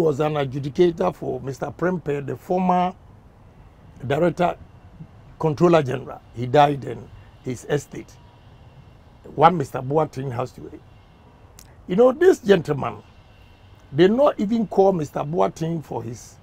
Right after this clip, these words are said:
side of the story. He made series of publications against this man.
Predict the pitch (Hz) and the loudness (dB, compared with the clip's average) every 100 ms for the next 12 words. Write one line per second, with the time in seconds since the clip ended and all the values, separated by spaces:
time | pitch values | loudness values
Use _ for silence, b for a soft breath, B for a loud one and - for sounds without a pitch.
0 | - - - - - - - - - - | -20 -20 -20 -20 -20 -20 -20 -20 -20 -20
1 | - - - - 180 170 139 110 - - | -20 -20 -20 2 4 4 -2 -4 -12 -12
2 | 131 - - - - - - - - - | -12 -12 -18 -20 -20 -20 -20 -20 -20 -20
3 | - - - - - 180 240 277 - - | -20 -20 -20 -20 -10 -2 0 0 -2 -16
4 | - 247 240 214 - 143 - 156 156 - | 2 4 4 0 -4 -10 -4 -2 -2 0
5 | 208 196 202 196 - 120 90 147 160 165 | 0 0 -2 -4 -4 -10 -2 0 0 -2
6 | - - 127 - - | -12 -12 -10 -10 -16